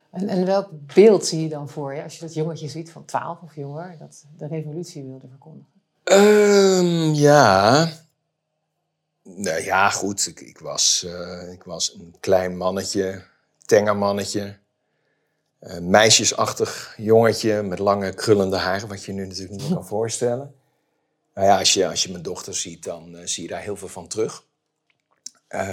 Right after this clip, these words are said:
Speaker 2: hè, die is nu bijna die leeftijd,
Speaker 1: Mhm.
Speaker 2: elf. Ehm, dus waarschijnlijk dat je inderdaad niet, als je naar mij gekeken had, had kunnen vermoeden dat dat fanatisme en die drive erin zat. Maar als je me dan hoorde praten, dan was je er wel snel achter, denk ik.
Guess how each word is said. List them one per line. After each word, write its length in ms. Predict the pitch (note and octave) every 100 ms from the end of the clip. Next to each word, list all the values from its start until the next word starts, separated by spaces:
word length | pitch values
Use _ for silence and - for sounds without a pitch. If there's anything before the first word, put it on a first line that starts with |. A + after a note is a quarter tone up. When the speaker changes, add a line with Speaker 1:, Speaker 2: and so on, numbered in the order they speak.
| F2+
Speaker 2:
hè, 120 | F#2 A2+
die 100 | F2
is 80 |
nu 180 | D2+ E2
bijna 580 | E2+ E2+ G2 F#2 F#2+ F#2+
die 140 | - F#2+
leeftijd, 640 | G2+ G2+ - G#2+ C#3 - -
Speaker 1:
Mhm. 140 | F3+
Speaker 2:
elf. 340 | F#3 G#3 - _ _ _ _ _ _ _ _ _ _ _ _ _ _
Ehm, 800 | - G2 F#2 F2+ F2 E2+ E2+
dus 280 | E2+ A2+ A#2
waarschijnlijk 760 | A#2+ B2 - C3+ E3 D3+ A#2 G#2
dat 160 | A2
je 100 | A2+
inderdaad 400 | G#2+ A2 G#2+ G#2
niet, 240 | G#2 C3 C#3+
als 100 | -
je 80 | B2+
naar 140 | A2
mij 160 | A2 G#2
gekeken 500 | - - B2+ - D#3
had, 200 | D#3 -
had 140 | D3+
kunnen 240 | - C#3+
vermoeden 560 | C3+ D3 C#3+ D3 C#3+ C#3+
dat 420 | C#3 C3+ C3 -
dat 280 | B2+ B2+ B2+
fanatisme 1160 | - - C3+ B2+ B2+ C#3+ C3 - C3 B2 A#2+ A#2
en 220 | A2 A2
die 200 | A2 A#2
drive 640 | A#2 B2 B2 B2+ B2+ - -
erin 240 | C#3 C#3
zat. 360 | B2 D2+ - -
Maar 120 | F2+
als 100 | - -
je 60 |
me 40 | G2
dan 80 | G2
hoorde 200 | G2 F#2+
praten, 460 | F#2+ G#2 A2+ -
dan 220 | A2 G#2 G2+
was 160 | F#2
je 60 | -
er 60 |
wel 80 | F2
snel 220 | - E2 D2
achter, 360 | D2 - -
denk 220 | A#2+ _
ik. 120 | _